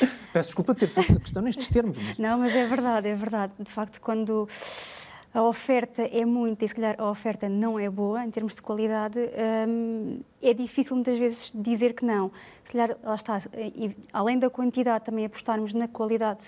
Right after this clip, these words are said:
Speaker 2: da oferta. Pode, pode haver muita, mas se calhar apostar um bocadinho mais nas frutas, nas fibras, nos legumes.
Speaker 1: Há pouco, eh, a Simone falava de, de, das sobremesas compradas fora, por exemplo.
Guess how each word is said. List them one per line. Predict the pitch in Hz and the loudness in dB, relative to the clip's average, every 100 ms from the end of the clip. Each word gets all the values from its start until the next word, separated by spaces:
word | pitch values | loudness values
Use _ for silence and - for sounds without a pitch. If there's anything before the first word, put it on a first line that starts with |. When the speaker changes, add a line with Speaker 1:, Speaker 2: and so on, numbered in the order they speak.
| - | -10
Speaker 2:
da | 185 180 214 202 | -8 -2 -2 -2
oferta. | 202 - 196 - 196 202 | -2 -4 -4 -4 -8 -4
Pode, | 294 285 | -2 -2
pode | 285 269 | -2 0
haver | 262 262 | 0 0
muita, | 254 240 220 220 | 2 0 0 -2
mas | 208 208 - - - - | -2 -4 -12 -18 -18 -20
se | - | -8
calhar | 226 214 | -4 -4
apostar | 214 220 | -2 -4
um | |
bocadinho | 208 214 208 220 | -2 -2 -2 0
mais | 202 185 180 - - 359 | 0 -2 -6 -16 -6 -4
nas | - | -4
frutas, | - 311 294 277 240 214 | 2 4 4 2 -2 -2
nas | 214 | -4
fibras, | - 262 226 220 | 0 2 2 0
nos | 226 | 0
legumes. | 226 220 240 262 254 240 233 226 - - 139 | 0 2 4 4 4 2 0 -4 -8 -4 -2
Speaker 1:
Há | |
pouco, | 139 175 - 151 151 | 2 0 2 2 4
eh, | 156 147 151 | 4 2 2
a | |
Simone | - 160 151 | -2 0 -2
falava | 135 156 156 143 143 | 0 0 2 2 0
de, | - 135 131 151 147 135 | 0 -4 0 4 4 4
de, | 131 143 | 2 0
das | 127 143 | 2 -2
sobremesas | - 143 147 180 180 - | 0 0 2 4 2 0
compradas | 143 131 156 165 160 147 | -2 0 0 0 -2 -4
fora, | - 135 104 | 2 2 2
por | - 127 | -2 0
exemplo. | 131 120 107 - | 0 0 -4 -8